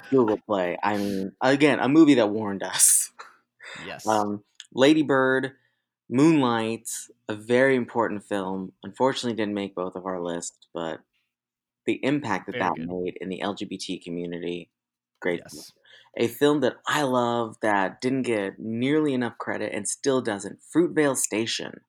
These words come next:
Speaker 2: Have you seen it?
Speaker 1: Yes. Amazing
Speaker 2: Okay.
Speaker 1: movie.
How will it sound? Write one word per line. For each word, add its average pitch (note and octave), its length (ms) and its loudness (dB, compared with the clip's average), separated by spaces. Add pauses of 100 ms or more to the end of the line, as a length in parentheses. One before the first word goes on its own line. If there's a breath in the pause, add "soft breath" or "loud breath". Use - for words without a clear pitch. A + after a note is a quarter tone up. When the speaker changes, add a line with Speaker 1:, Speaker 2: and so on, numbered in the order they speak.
(500)
Speaker 2:
Have G#2 100 -8
you G#2+ 60 -4
seen D#3 300 2
it? G#3+ 140 2
Speaker 1:
Yes. A2 260 -4 (480)
Amazing A#2 680 -2
Speaker 2:
Okay. G#2+ 120 -2
Speaker 1:
movie. F#2 300 -10